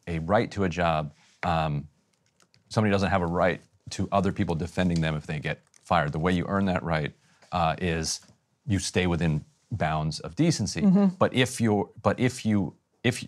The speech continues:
Speaker 1: if, if you're within those bounds of decency, but your politics are off, people don't like what your politics
Speaker 2: Yes.
Speaker 1: say, then I think everybody should defend your right to not be fired, even from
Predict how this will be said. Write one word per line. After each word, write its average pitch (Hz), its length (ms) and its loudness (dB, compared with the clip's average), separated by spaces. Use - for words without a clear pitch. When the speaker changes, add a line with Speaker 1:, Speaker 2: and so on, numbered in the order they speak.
Speaker 1:
if, - 300 -8
if 123 160 0
you're 117 100 0
within 101 240 0
those 95 140 0
bounds 87 240 2
of 80 60 -6
decency, 82 340 -2
but - 300 -2
your 92 140 -4
politics 143 640 0
are - 100 -8
off, - 360 -10
people 104 180 -4
don't 110 120 0
like 104 200 -2
what - 100 -8
your 76 120 -12
politics 135 580 -2
Speaker 2:
Yes. - 160 -2
Speaker 1:
say, 76 240 -4
then 110 180 2
I 101 80 2
think 101 220 0
everybody 107 380 2
should 90 200 -4
defend 92 380 -2
your 90 100 -4
right 82 260 -2
to 92 140 -2
not 95 160 2
be 87 80 -4
fired, 80 400 0
even 135 320 2
from 95 360 0